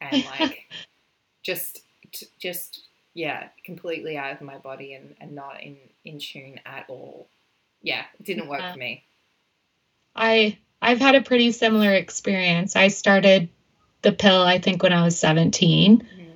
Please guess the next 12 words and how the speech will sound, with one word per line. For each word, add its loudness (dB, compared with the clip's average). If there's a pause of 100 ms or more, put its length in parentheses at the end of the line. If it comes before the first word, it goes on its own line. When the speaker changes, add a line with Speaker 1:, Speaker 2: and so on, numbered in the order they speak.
(140)
Speaker 2:
Um, 4
and 6
I 4
took 4
it 8
until 2
I -2
was 0
twenty-two 6
or 10
twenty-three. 6
Speaker 1:
Mm-hmm. -20